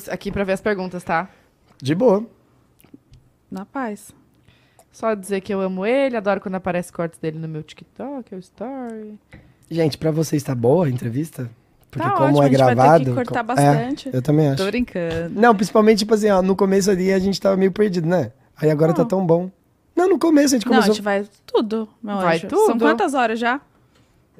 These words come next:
Speaker 1: Nossa
Speaker 3: Tô com
Speaker 1: Senhora.
Speaker 2: Gente,
Speaker 3: Aqui, ó,
Speaker 2: tá
Speaker 3: vontade
Speaker 2: bom.
Speaker 3: de, então, meia-noite e tal.
Speaker 1: Cara, pior que só tem de...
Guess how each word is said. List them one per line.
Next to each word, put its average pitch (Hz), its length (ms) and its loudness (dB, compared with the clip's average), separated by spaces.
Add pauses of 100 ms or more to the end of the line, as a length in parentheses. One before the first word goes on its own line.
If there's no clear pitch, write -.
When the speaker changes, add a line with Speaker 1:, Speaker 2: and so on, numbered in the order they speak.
(960)
Speaker 1:
Nossa 190 600 -2
Speaker 3:
Tô 190 80 -18
com 247 120 -10
Speaker 1:
Senhora. 165 360 -12 (200)
Speaker 2:
Gente, 127 280 -6
Speaker 3:
Aqui, - 100 -12
ó, - 60 -20
Speaker 2:
tá - 80 -16
Speaker 3:
vontade 139 260 -10
Speaker 2:
bom. - 60 -6
Speaker 3:
de, - 160 -12 (120)
então, - 160 -20 (380)
meia-noite 208 640 -16
e - 40 -20
tal. 233 160 -18 (1200)
Speaker 1:
Cara, 254 320 0
pior 240 240 0
que 247 60 -12
só 294 120 -6
tem 294 240 -6
de... 320 460 -6